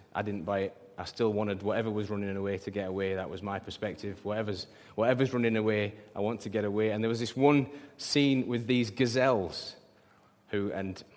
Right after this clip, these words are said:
I'm gonna try and be a bit, um, I'm gonna try and represent the image of the gazelles. They ju-, you know, you seen it anyway, they're just, they're chewing the grass,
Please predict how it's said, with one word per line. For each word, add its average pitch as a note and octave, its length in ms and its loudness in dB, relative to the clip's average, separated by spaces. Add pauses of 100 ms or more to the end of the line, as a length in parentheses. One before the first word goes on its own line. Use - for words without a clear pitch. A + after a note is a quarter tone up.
(160)
I'm G#2+ 80 -10
gonna A2+ 160 -4
try A2 200 -4
and G2 120 -6
be G#2 120 -2
a F#2 40 -2
bit, G#2 260 -8 (520)
um, F#2 80 -14
I'm - 680 -18
gonna A2 120 -2
try A#2 160 -2
and A2+ 100 2
represent A2 420 0
the G#2 120 -2
image G#2+ 180 -2
of G#2 80 -4
the G2+ 80 -4
gazelles. F#2+ 340 -2
They G#2 100 -4
ju-, A#2 100 -8
you B2 140 0
know, C3 60 4
you C3+ 200 -2
seen D3 180 0
it C#3 60 2
anyway, B2+ 220 4
they're A#2 100 -2
just, A#2+ 240 -4 (360)
they're - 80 -12
chewing A#2+ 260 0
the G#2+ 80 0
grass, G#2+ 520 0